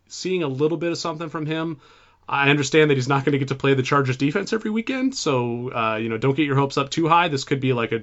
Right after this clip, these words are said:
a Josh Allen situation, uh, but th-, there,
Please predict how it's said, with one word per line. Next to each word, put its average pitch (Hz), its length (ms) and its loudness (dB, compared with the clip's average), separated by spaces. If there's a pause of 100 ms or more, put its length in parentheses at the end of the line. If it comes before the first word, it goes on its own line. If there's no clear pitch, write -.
a 123 100 -6
Josh 123 300 0
Allen 131 220 -2
situation, 147 680 -4 (400)
uh, 110 240 -2
but 117 380 -2 (200)
th-, 139 240 2
there, 143 360 2